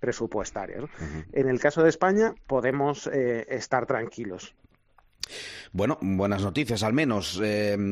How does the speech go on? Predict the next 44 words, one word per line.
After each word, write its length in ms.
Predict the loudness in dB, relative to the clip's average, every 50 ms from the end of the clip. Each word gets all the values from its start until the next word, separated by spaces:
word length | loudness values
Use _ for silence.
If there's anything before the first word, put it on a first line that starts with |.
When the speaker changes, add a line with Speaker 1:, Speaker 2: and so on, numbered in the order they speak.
| 0 -2 -2
Speaker 2:
pues 220 | -2 -2 -2 0 0
encaramos 440 | -2 0 0 0 0 2 2 2 0
este 160 | 0 0 0 0
dos 140 | 2 2
mil 120 | 2 2 2
veinticinco 760 | 2 2 2 0 0 0 0 2 4 4 4 4 4 0 -4 -14 -8 -2
con 160 | -2 -2 0
cierto 480 | 2 0 0 0 2 2 4 4 4 4
optimismo. 760 | 2 0 2 2 2 2 4 2 2 4 4 4 4 4 2 -2 -8 -16 -16 -16 -16 -16 -16 -16 -14 -6 -4
Yo 280 | -2 0 4 4 4
no 80 | 4 4
sé, 140 | 4 4 4
Albert, 280 | 6 6 4 2 2 2
cuál 580 | 4 4 6 6 4 4 4 2 0 0 0
dirías 400 | -2 0 0 2 2 2 0 0 0
tú 140 | 0 0 2
que 100 | 2 2
van 160 | 2 2 2
a 40 | 2
ser 200 | 2 2 2 4
los 260 | 4 2 2 2 -2
principales 640 | -2 0 0 2 2 2 0 2 2 2 2 2 2
retos 420 | 2 2 2 0 2 0 0 0 2
de 220 | 4 4 4 4
las 180 | 4 2 0 0
empresas. 640 | -2 0 0 0 0 2 4 4 4 2 2 -2 -8 -12 -18 -16 -16 -16 -16 -8 0
Unas 220 | 2 4 4 4 4
empresas, 360 | 4 4 4 2 2 2 2
pues, 220 | 2 0 0 0 0 0 0 0 2
por 120 | 2 0 2
ejemplo, 380 | 2 2 2 4 4 4 4 2 -2 0
te 100 | 2 2
digo 160 | 4 4 4 4
yo 120 | 4 6
dos, 340 | 6 6 6 4 2 0 0
eh, 160 | 0 0 0
que 160 | 0 2 2 2
han 120 | 4 4
de 80 | 4 4
adaptarse 520 | 4 4 2 4 2 2 4 2 2 2
a 60 | 4
unas 220 | 4 4 2 2 4
normas 360 | 2 4 4 4 2 2 2
medioambientales 840 | 0 2 2 2 4 4 2 2 2 2 4 4 4 2 2 -2